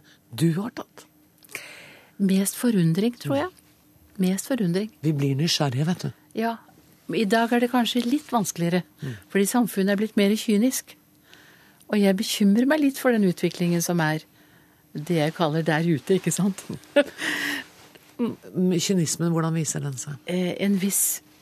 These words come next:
Speaker 2: kulde overfor det menneskelige. Ja, inngripen i andre menneskers liv på brutale måter.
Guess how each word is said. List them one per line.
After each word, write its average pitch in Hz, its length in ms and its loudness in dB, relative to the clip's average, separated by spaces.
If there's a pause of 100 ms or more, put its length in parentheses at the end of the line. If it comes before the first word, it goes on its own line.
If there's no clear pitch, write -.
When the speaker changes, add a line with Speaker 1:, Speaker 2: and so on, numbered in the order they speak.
(540)
Speaker 2:
kulde 208 400 0 (600)
overfor 196 640 0
det 185 260 -2
menneskelige. 147 600 0 (1300)
Ja, 226 120 -2 (1040)
inngripen 196 640 4
i 214 80 4
andre 180 320 2
menneskers 180 480 0
liv 190 320 -2
på - 180 -8
brutale 180 540 -6
måter. 180 380 -6